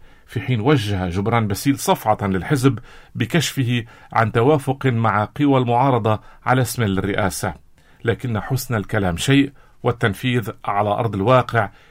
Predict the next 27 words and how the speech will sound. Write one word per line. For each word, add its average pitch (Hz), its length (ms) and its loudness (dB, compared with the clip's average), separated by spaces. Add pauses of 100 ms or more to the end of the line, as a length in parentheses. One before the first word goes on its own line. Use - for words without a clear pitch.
(120)
شيء 131 500 0
آخر، 98 440 -2
على 113 240 2
ما 107 120 0
تقول 113 460 0
مصادر 110 420 -2
متابعة، 107 580 2 (360)
التي 123 320 -2
أكدت 117 400 -2 (360)
أنها 127 200 0
في 120 140 -4
انتظار 123 380 0
ترمج-، 113 460 -2 (160)
ترجمة 123 460 2 (180)
ذلك 98 340 4 (360)
على 104 440 0
أرض 143 240 0
الواقع 135 600 2 (300)
فور 160 400 2
الدعوة 104 540 2 (280)
إلى 117 260 2
جلسة 139 460 -2
انتخابية، 120 720 0 (340)
لأن 117 360 -2
تجارب 110 540 0
الوعود 101 480 0
السابقة 113 720 0